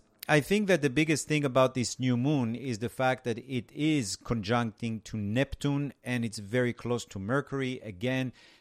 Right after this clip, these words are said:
it's a new beginning in your ability to communicate better. Maybe a new business will be a great time to start, uh, on the next, uh, new moon. We're talking about Sunday, Monday.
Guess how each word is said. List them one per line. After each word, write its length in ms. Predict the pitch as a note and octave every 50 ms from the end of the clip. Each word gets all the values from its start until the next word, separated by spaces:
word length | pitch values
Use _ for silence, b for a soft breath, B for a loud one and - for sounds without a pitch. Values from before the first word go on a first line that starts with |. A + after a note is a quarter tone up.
| b
it's 260 | b B2+ A#2+ - -
a 80 | A#2+ A#2+
new 220 | A#2+ A#2 B2+ D3+
beginning 640 | D3+ C#3+ D3+ A#2 A#2+ D3 D#3 D3+ C#3+ B2 A#2 A2 G#2+ A#2
in 240 | - C3+ B2 A#2
your 180 | A#2 A#2+ A#2 A2
ability 380 | A2 G2 A2 C#3 B2+ B2+ A#2+ B2
to 140 | G#2+ G#2
communicate 760 | - - - G2+ F#2+ F2+ A#2+ D3 E3 E3+ - - E3+ E3 D#3+ -
better. 380 | E3+ E3 D#3+ E3 E3+ E3 E3 b b b b b b b b
Maybe 280 | B2 C3+ C3 B2+ C#3
a 60 | C3+ B2
new 220 | A#2+ A#2 C3 A#2
business 640 | F2+ E2 A2 B2+ C3+ C3 E3 E3+ F3 D#3+ - - -
will 160 | - D#3 D#3
be 180 | D3 D#3 D#3 D#3
a 60 | D3
great 260 | D3 D#3 D#3 D3 -
time 220 | D3+ D3+ D3+ D3+
to 120 | - - C#3+
start, 560 | - - - D3 C#3+ D3 C#3+ C#3+ C#3 - - - - C#3+
uh, 360 | C#3 C3 C3 C3 C3 C3 B2 -
on 220 | - C3+ B2 B2
the 80 | A#2+ B2+
next, 420 | B2+ B2+ B2+ - - - - -
uh, 160 | B2 B2 B2
new 240 | A#2+ A#2+ A#2+ B2 B2
moon. 320 | B2 A#2+ A#2+ B2 C#3+ D3+ -
We're 100 | A2+ G#2+
talking 280 | - - G#2+ G#2 - G#2+
about 240 | G2+ G#2 G2+ -
Sunday, 380 | - - G#2+ G#2 G2+ G2+ G2 F#2+
Monday. 420 | F#2 F#2+ G2 G#2 G#2 G#2+ G#2 G#2